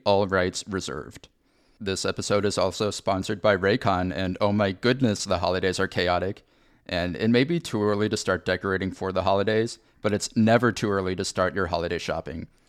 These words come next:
So why not take care of it now before the crowds and packed calendars make shopping a total nightmare? Especially when you can get some of the best deals of the season well before Black Friday.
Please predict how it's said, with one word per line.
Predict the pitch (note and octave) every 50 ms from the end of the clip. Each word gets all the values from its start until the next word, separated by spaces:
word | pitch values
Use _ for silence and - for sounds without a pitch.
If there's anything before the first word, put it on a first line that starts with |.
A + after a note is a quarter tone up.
| _ _ -
So | - -
why | G#2 G#2+ A#2
not | C3+ C#3 D3 -
take | - B2+ -
care | - - B2
of | A#2 A2
it | G#2+
now | G2+ G2+ G2 F#2+ G2 G2+
before | F#2 G2+ F2 - - A2 A2
the | A2 A#2
crowds | - - A2 G2 G2 G2+ G2 -
and | - A2 G#2 G2+ -
packed | - G#2+ G2 F#2+ - - _ -
calendars | - G#2 F#2+ F#2 G2 F#2+ G2+ G2 F#2+ -
make | G2 F#2+ F2
shopping | - - F2 F2 - G2 G2 F#2
a | F#2
total | F2+ - - - G#2+ A2 G#2+ A2+ A2 G#2+
nightmare? | F#2+ F#2 F2 F2 - - D#2+ D#2+ - - _ _ _ _ _ _ _ _ _ _ _ _
Especially | - - - - B2+ A#2+ - E3
when | D#3+ C#3 C3+ C3
you | C3
can | B2+ - B2+
get | A2+ A2 G2+ -
some | - A2+ A2
of | G2+
the | F#2+ G2+
best | - G2+ G2 F#2+ - -
deals | - G#2 G2+ G2+ G2+ G#2 G2+ -
of | A2 F#2+
the | G2+
season | - - G#2+ G2+ F#2 - G#2 F#2+ F#2 -
well | G2+ G#2+ G#2 A2 G#2+
before | G#2 G2+ - - - G#2+ G#2 G#2 G2+
Black | F2 F2+ E2 E2 E2+
Friday. | - - E2+ E2 D#2 D2+ C2+ A1+